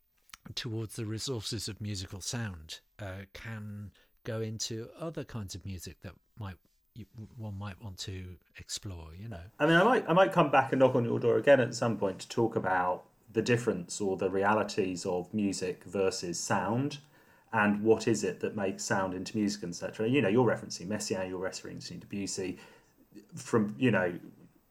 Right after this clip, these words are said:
Speaker 2: purely a listener's perspective, what is the difference between sound and music is quite a profound question. But in the interests of time, and it's been unbelievably exciting speaking to you and hearing so much, and I have a feeling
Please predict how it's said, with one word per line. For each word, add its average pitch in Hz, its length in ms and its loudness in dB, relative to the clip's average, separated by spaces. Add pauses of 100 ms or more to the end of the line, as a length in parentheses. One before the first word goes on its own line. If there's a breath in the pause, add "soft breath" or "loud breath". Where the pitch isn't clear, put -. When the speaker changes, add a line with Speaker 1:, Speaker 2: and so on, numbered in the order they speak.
(200)
Speaker 2:
purely 135 540 8
a 95 40 0
listener's 110 420 0
perspective, - 760 -6 (380 soft breath)
what 123 240 8
is 117 160 6
the 113 60 0
difference 104 300 0
between 98 180 -4
sound 95 280 -4
and 92 100 -6
music 101 460 0
is 95 140 -6
quite 101 220 2
a - 20 -10
profound 98 400 -4
question. - 520 -6 (360 loud breath)
But - 380 8 (140)
in 165 100 8
the 175 100 10
interests 202 420 2
of 147 80 0
time, - 380 2 (600 soft breath)
and 131 100 4
it's 120 100 4
been 117 220 2 (260)
unbelievably 117 720 2
exciting 104 460 2
speaking 101 420 -2
to 95 180 -8
you 95 120 -4
and 104 100 -2
hearing 104 240 2
so 98 180 -2
much, 104 340 -4
and 104 100 -4
I 107 80 2
have 120 140 2
a 101 60 0
feeling 127 400 0